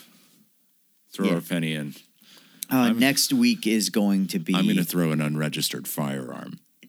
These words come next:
Speaker 1: into the Doris Wishman well <laughs> instead of a penny. Anyway, what were you saying, buddy?
Speaker 2: Next week's going to be rough.
Speaker 1: Yeah?
Speaker 2: We're giving it a shot. Um, we're tackling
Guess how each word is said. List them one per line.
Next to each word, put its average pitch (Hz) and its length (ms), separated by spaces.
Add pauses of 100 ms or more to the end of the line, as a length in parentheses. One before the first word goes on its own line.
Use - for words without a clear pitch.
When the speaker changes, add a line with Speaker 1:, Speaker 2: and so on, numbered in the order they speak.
(160)
Speaker 1:
into 78 220
the 67 140
Doris 67 380
Wishman 69 440
well 50 220 (680)
<laughs> - 720
instead - 400
of 92 140
a 95 60
penny. 76 400 (320)
Anyway, 113 300
what 98 120
were 104 60
you 120 60
saying, 135 200
buddy? 160 200 (400)
Speaker 2:
Next 147 300
week's 151 320
going 123 680
to 101 220
be 95 800 (460)
rough. 117 760 (360)
Speaker 1:
Yeah? 135 480 (840)
Speaker 2:
We're 123 180
giving 131 340
it 131 120
a 120 60
shot. 104 480 (520)
Um, 104 460 (160)
we're 117 180
tackling 131 760